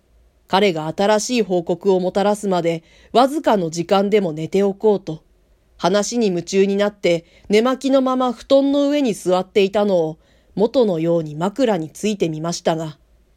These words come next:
どうして一旦興奮してしまった頭は、眠ろうとすればするほど冴え返って、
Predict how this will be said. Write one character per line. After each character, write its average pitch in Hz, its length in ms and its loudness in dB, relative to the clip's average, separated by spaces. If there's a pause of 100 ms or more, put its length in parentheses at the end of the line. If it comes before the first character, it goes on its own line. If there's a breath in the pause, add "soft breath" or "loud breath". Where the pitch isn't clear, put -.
(420)
ど 175 220 2
う 170 40 -4
し - 100 -12
て - 120 -6
一 147 160 -8 (140)
旦 180 240 0
興 185 260 2
奮 202 220 0
し 202 60 -12
て 214 120 2
し 208 140 -6
ま 202 120 0
っ 202 80 -8
た 214 140 0
頭 214 360 -2
は、 190 220 0 (380 soft breath)
眠 247 380 4
ろ 302 140 2
う 269 40 2
と 196 140 -2
す 185 180 -2
れ 247 140 4
ば 202 120 -4
す - 160 -6
る 190 140 2
ほ 214 160 -2
ど 220 140 0
冴 190 260 -2
え 208 60 -2
返 226 240 0
っ - 20 -2
て、 180 380 -4